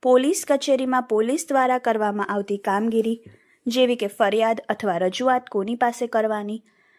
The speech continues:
તથા પોલીસ સ્ટેશનના જુદા જુદા વિભાગની કામગીરીની સમજ આપવામાં આવી હતી. તેમજ પ્રજાની સુરક્ષા અર્થે ઉપયોગમાં લેવામાં આવતા જુદા જુદા આધુનિક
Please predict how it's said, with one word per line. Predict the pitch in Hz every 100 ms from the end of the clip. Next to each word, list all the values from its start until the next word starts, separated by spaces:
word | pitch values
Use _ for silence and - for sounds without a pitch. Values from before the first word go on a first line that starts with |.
| _ -
તથા | 247 254
પોલીસ | 233 240 240 311
સ્ટેશનના | - 285 277 262 254
જુદા | 240 226 233
જુદા | 254 262 269
વિભાગની | 262 254 233 226 202
કામગીરીની | 208 208 214 214 202 202
સમજ | 240 220 262 -
આપવામાં | 254 247 254 247 254 202
આવી | 170
હતી. | 165 185 160 147 165 _ _ _ _ _ _ _ _ _ _ -
તેમજ | 269 269 254
પ્રજાની | 247 240 262 277 370
સુરક્ષા | 370 302 294 - 285
અર્થે | 240 247 254
ઉપયોગમાં | 233 233 233 220 220 202
લેવામાં | 202 208 202 202
આવતા | 202 202 208
જુદા | 196 208 254
જુદા | 285 277 277
આધુનિક | 220 208 226 220